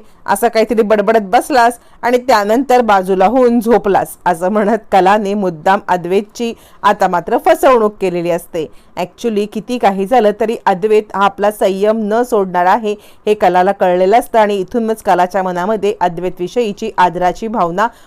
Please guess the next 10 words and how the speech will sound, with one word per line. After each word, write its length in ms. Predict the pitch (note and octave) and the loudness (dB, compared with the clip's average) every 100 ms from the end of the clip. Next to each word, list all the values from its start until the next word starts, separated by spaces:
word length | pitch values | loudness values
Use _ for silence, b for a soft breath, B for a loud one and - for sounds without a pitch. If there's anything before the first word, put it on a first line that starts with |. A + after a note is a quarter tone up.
| b | b
वाढत 400 | F#3 G3 F#3+ F#3 | 0 0 0 0
असते. 300 | F#3 - F3+ | -2 -2 -4
म्हणजे 340 | F3+ F#3 G#3+ A#3+ b b | -4 -2 0 -2 b b
इतकं 340 | A#3+ G#3 - D#4+ C#4 | -10 -10 0 2 2
औषध 400 | A#3 A#3 B3 G3 | 0 2 0 0
घेऊन 300 | A3+ G#3 G#3 | 0 0 0
सुद्धा 300 | C#4 G#3+ A3 | -2 2 2
स्वतःची 520 | A3 F#3 G3+ G#3 C4 | 0 0 0 0 -2
मर्यादा 540 | B3 F#3+ G3 G3+ G#3+ | -2 0 2 2 2
न 200 | A3 A3 | 0 0